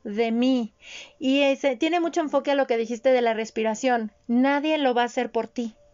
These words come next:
Tú y solo tú tienes que respirar por ti. Tú y solo tú tienes un gran poder de elección, porque incluso un bebé que decida no llegar,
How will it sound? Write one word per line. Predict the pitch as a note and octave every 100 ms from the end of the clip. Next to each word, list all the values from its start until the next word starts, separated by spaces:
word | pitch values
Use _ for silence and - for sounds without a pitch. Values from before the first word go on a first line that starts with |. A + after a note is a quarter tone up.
| _ _ _ - - _
Tú | D4+ D4+
y | D#4
solo | - C#4+ C4+ C4+
tú | - C4 C#4+
tienes | C4 B3 B3+ A3+ -
que | A3+
respirar | A3 G#3 - A3+ A3+ A#3
por | - A3+ A3
ti. | B3 B3 - - - - - - - -
Tú | C#4+ C#4+
y | D4
solo | - C4+ C4+ C4+
tú | C4+
tienes | C4 C4+ C4+ C4
un | C4 B3+
gran | B3+ B3 B3
poder | A#3+ A#3+ A#3+ B3 A#3
de | A#3+
elección, | A3 G#3+ - B3+ B3+ A#3
porque | B3 B3
incluso | B3 A#3+ D4 C#4+ A#3 -
un | - E4 G#4+ A4
bebé | E4+ B3 A3+ G3+ _ _ _ _ _ _ _ _ -
que | A#3+
decida | A#3 A3 C#4 C#4
no | C#4 D4
llegar, | C4 A#3+ C#4